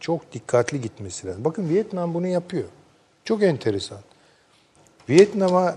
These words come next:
diyor ki sana se-, şey açayım, yani, e, sermaye göndereyim, üretim yapayım falan ama Çinli çalıştıracağım. Hayır diyor. Hatta, hatta neyle geleceksin bana diyor.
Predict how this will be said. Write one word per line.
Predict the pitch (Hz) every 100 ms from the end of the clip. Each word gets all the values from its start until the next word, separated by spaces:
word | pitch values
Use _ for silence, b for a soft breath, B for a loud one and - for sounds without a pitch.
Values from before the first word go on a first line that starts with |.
| 131
diyor | 226
ki | -
sana | - 156
se-, | 170 - 165 165 - -
şey | 196
açayım, | 143 - 117 170 - _ _ -
yani, | 117 98 104
e, | 117 65 64 120 120 123 - -
sermaye | - 135 131 147 151 151
göndereyim, | 131 110 98 101 113 156 202 185 - -
üretim | 160 131 131 - 160 170 175 151
yapayım | 127 104 - 139 202
falan | - 139 170 233 B B B
ama | 180 196
Çinli | 214 208 185
çalıştıracağım. | 156 113 - - 101 110 -
Hayır | 180 131 98
diyor. | - - _ _ _ _ _ _ _ _ _ _ _ _ _ _ _
Hatta, | 165 170 185
hatta | 180 - 196 139
neyle | 135 190 190
geleceksin | 123 104 98 107 - - 98
bana | 95 95
diyor. | -